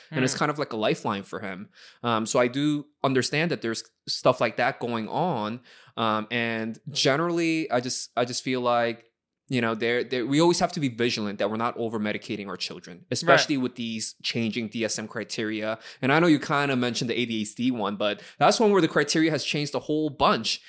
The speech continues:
Speaker 1: in the past several, um, decades, right? The criteria has gotten softer. It's easier to diagnose A D H D now.
Speaker 2: Yeah.
Speaker 1: So I'm just, you know, that, that automatically, the cynical side of me, you know, kinda questions like, "Hey, is that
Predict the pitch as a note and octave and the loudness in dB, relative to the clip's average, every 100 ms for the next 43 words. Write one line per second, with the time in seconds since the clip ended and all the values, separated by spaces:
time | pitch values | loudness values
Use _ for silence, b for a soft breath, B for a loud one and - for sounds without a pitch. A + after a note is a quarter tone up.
0 | B C3 B2 C#3 A#2+ - A#2+ A2+ A2+ A2 | B -2 0 2 4 2 0 -2 -2 -2
1 | A2 G#2+ C3+ D3 A2+ G2 G#2 - B B | -4 -2 -2 -2 -8 -8 -8 -10 B B
2 | B B2+ B2+ - D#3+ D3 C#3 F3 C#3+ B2+ | B 4 4 4 0 0 2 2 2 2
3 | C3 A#2 B2+ B2 - - - B2+ E3+ - | 0 0 -2 -6 -6 -2 2 4 4 2
4 | G#2 G2 - C#3 - D#3+ A3 F3 B2+ A#2+ | -4 -4 -2 -2 0 2 4 4 2 2
5 | G#2+ G#2+ G#2+ - A#2 A2 G#2+ G#2 - G2+ | 2 2 -4 -2 -4 -4 -6 -6 -8 -10
6 | G2 F#2+ G#2 C#4+ F#3+ - C#3 C3+ C#3 F3+ | -8 -2 2 2 2 0 2 2 2 2
7 | F#3+ - - G3+ D3+ C3 D#3 D#3+ E3+ F3 | 0 -2 -2 0 2 4 4 2 0 0
8 | C#3 D3+ C3 A#2+ C3 - A2+ A2 - F3 | 2 2 2 0 -2 -6 -6 -2 0 0
9 | F3+ D3 - A#2+ A2 G#2+ G#2 G#2+ G#2 G#2+ | 0 2 4 4 2 -6 -6 -6 -6 -8
10 | - B2+ G#2+ - B2+ - G#2 G#2 G#2 G#2 | -4 -4 -2 0 0 0 -6 -6 -8 -6
11 | A2 G2+ G#2+ D#3 F3 E3+ | -8 -6 -2 2 2 0